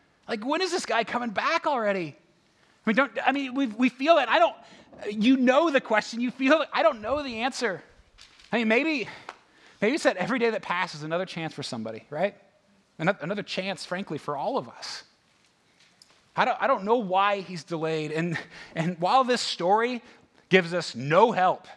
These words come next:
in figuring out when, it makes it clear you've gotta prepare for the long haul.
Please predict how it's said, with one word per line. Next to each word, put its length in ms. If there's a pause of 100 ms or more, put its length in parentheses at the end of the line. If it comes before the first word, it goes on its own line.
(280)
in 100
figuring 460
out 260 (160)
when, 480 (1300)
it 120
makes 260
it 60
clear 240
you've 180
gotta 240
prepare 340
for 120
the 40
long 240
haul. 320